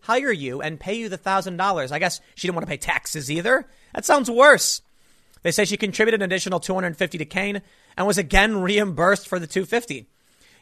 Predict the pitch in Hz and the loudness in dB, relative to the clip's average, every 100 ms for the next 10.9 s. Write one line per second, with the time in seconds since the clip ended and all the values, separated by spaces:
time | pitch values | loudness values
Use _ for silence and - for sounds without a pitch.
0 | - 180 196 180 180 185 190 165 - 196 | -2 2 4 4 2 2 2 0 -2 -2
1 | 175 170 156 165 - - - 160 175 160 | -2 0 4 4 2 -8 0 0 0 -2
2 | 156 143 135 165 160 156 160 160 - 185 | -2 -2 -4 -2 -2 -2 -2 -4 -2 0
3 | 156 - _ _ - 160 180 185 190 170 | 0 -4 _ _ -8 0 4 4 2 -2
4 | - 220 214 156 131 147 139 - 151 151 | 0 0 0 0 -4 -4 -6 -2 -2 -2
5 | 151 - 147 - - 196 151 123 120 107 | -6 -4 -4 -2 -4 -4 -6 -8 -10 -10
6 | 98 - _ _ _ - _ - 202 220 | -12 -14 _ _ _ -20 _ 2 6 6
7 | 262 - 208 247 226 214 196 170 165 - | 6 4 6 6 6 2 2 2 0 0
8 | 170 151 139 160 123 - - - 147 127 | -6 -4 -6 -6 -6 -10 -8 -4 -4 -4
9 | 123 104 113 - - - - - - - | -10 -12 -18 -20 -20 -12 -12 -10 -14 -14
10 | - 156 170 170 170 156 139 135 | -8 -4 -2 0 0 0 0 -2